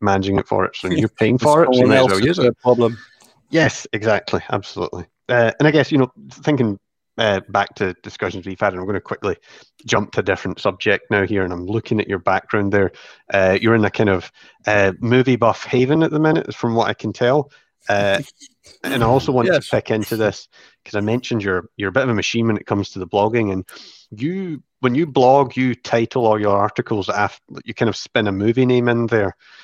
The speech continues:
Speaker 1: How did you,
Speaker 2: Oh.
Speaker 1: how did you get that idea? Where did that come from?
Speaker 2: Uh, yeah, but that I, that's a really good question. I guess, uh, about the same time I,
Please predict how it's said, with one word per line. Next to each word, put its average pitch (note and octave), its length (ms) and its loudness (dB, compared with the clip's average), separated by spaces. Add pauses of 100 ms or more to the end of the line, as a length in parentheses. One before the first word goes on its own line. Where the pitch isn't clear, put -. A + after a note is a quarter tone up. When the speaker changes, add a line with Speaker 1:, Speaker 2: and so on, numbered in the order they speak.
(240)
Speaker 1:
How D3 80 2
did D#3 160 -4
you, A2+ 340 0
Speaker 2:
Oh. - 40 -16 (540)
Speaker 1:
how D3 80 2
did D#3+ 120 -2
you A#2+ 60 0
get A#2 220 2
that A2 200 2
idea? B2 380 0
Where A#2 140 -8
did A2+ 120 -8
that - 180 -10
come A2+ 140 -8
from? G#2 200 -8 (260)
Speaker 2:
Uh, C3 460 -14 (1400)
yeah, C#3+ 280 -8
but D#3 340 -4
that C#3 160 -6
I, C3 220 -2
that's B3+ 320 -8
a E3+ 160 -6
really A#3+ 260 -4
good F#3 200 -6
question. D3 440 -6 (960)
I D#3+ 120 0
guess, F3+ 480 0
uh, C#3+ 480 4 (300)
about D3 460 -2
the C3 180 -12
same F#3+ 360 -4
time D3+ 380 -4
I, C3 440 -2